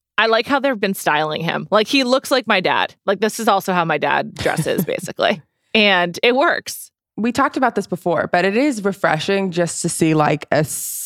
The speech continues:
Speaker 2: seventy-year-old guy act seventy. Like, he's
Speaker 1: Yeah.
Speaker 2: definitely not trying to be, like, cool, hip, young. Like, he's, like, very much himself. I also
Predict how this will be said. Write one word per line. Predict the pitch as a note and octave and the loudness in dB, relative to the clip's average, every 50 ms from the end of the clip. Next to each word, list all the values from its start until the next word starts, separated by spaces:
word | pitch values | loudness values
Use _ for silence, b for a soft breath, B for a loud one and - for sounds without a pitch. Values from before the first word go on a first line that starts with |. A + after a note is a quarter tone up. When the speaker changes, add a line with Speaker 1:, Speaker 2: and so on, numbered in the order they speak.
| - - | -8 -2
Speaker 2:
seventy-year-old | - E3+ D#3 D3+ D#3+ D#3 D#3+ D3+ D3+ D3+ D3 C#3+ C#3 C#3 | 0 2 2 2 2 2 2 2 2 2 2 2 0 2
guy | D3 C#3 C#3 D3 D3 C#3 | 2 2 4 4 4 4
act | C3+ C#3 C#3+ C#3+ - - | 4 2 2 0 -2 -2
seventy. | - D3+ C#3 C#3+ C#3+ D#3 D#3+ F3 F3 E3+ | 0 2 2 2 2 0 0 2 2 2
Like, | D#3+ D#3 D3 D3 - | 2 2 2 0 0
he's | - F3+ E3+ | -2 -2 -2
Speaker 1:
Yeah. | - - | -2 -2
Speaker 2:
definitely | - F3 F3 F#3 - - A#3 A3+ G3 | -2 0 0 0 -2 -2 -2 -2 0
not | F3 D#3+ D3+ D3 D#3 D#3+ - - - | 0 2 2 2 2 2 0 -2 -6
trying | - - D#3 D#3 D3+ D3 | -2 0 2 2 4 2
to | D3+ | 2
be, | D3 D3+ D3 D3 | 2 2 0 2
like, | D3 C#3+ C#3 C#3 - | 0 0 -2 -4 -8
cool, | - - - D#3 D3 D3 D3 D3 C#3+ D3 C#3+ | -10 -6 -4 -2 0 0 2 2 2 0 0
hip, | C3+ C#3+ C#3+ C#3+ C#3+ C#3+ C#3+ - _ | 0 0 2 2 2 0 0 -2 _
young. | - C#3+ D3 C#3+ C#3+ C#3+ C#3+ C#3+ C#3+ | -6 -2 0 2 2 2 2 0 0
Like, | C#3+ C#3+ C#3+ - | -2 -4 -4 -4
he's, | - E3 D#3+ D3 - - | -6 -4 -4 -4 -4 0
like, | D#3 D#3 D3+ D3+ - - b b b b b b b b b b b b b b b _ _ _ _ _ _ _ - | 0 0 0 -2 -6 -16 b b b b b b b b b b b b b b b _ _ _ _ _ _ _ -20
very | D#3+ C#3+ - E3+ F3+ G#3 A3 A#3 | -14 -4 -2 0 2 2 2 2
much | A3+ G#3+ A3 - | 2 0 0 0
himself. | - G#3 G3 - A3 G3+ F3 E3 - - | -2 -4 0 0 2 2 2 2 0 0
I | F3+ F#3 | 0 2
also | G3+ G3 A3+ A#3+ - - D#4+ D#4+ D#4+ D#4+ E4 E4 D#4 - | 2 2 0 0 0 2 2 2 4 2 2 0 -2 -4